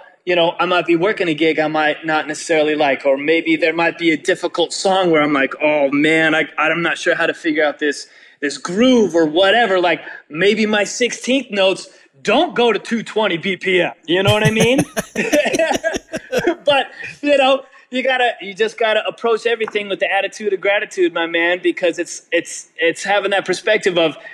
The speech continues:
there was a time, uh, in my life where I wasn't able to have these struggles, and these struggles I'm so thankful for because these are the things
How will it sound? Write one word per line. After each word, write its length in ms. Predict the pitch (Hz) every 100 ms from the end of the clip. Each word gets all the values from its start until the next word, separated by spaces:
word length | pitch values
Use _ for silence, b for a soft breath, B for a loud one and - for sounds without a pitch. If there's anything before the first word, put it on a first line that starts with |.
| -
there 120 | 185
was 140 | 220 202
a 60 |
time, 580 | - 220 233 240 247 240 B B _
uh, 360 | 185 185 175 170 - -
in 140 | 190
my 180 | 185 202
life 340 | 208 214 214 180
where 360 | 180 170 170 -
I 220 | 156 143 143
wasn't 380 | 202 220 214 -
able 300 | 208 262 233
to 100 | 185
have 300 | 143 185 160
these 180 | 175 165
struggles, 460 | - 175 151 139 -
and 180 | 139 127 -
these 220 | 240 233
struggles 520 | - 214 190 190 180 160
I'm 140 | 160
so 460 | 143 - - 240 214
thankful 440 | - 220 254 208
for 260 | - 190 170
because 440 | 151 - 160 143 B B B -
these 200 | 233 208
are 140 | 202
the 100 | 180
things 440 | - 208 196 190